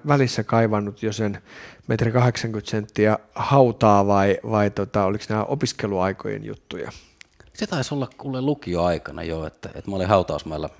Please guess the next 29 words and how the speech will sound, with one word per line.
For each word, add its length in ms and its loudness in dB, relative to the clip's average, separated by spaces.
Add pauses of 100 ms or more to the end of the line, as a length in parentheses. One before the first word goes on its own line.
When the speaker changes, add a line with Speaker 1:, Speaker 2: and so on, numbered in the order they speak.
Speaker 2:
aika 220 -12
paljon 200 -8
kesäduunissa, 720 -6
ja 140 -6 (560)
yksi 120 -6
Hautausmaan 460 4
työntekijä 540 -2 (560)
antoi 200 2
sit 140 -2
mulle 160 2
tämmöisen 280 2
mahdollisuuden, 560 6
ettei 220 0
sotketa 360 -2
koko 260 0
nurtsia 540 0
siellä, 280 -2
että 160 -10
mä 100 -6
kaivan, 440 -4 (560)
kaivan 280 0
sen 120 -6
haudan. 320 4
Ja 60 -4
se 60 -2
oli 120 -4
tietysti 420 -6
niin 160 -6
kuin 220 -4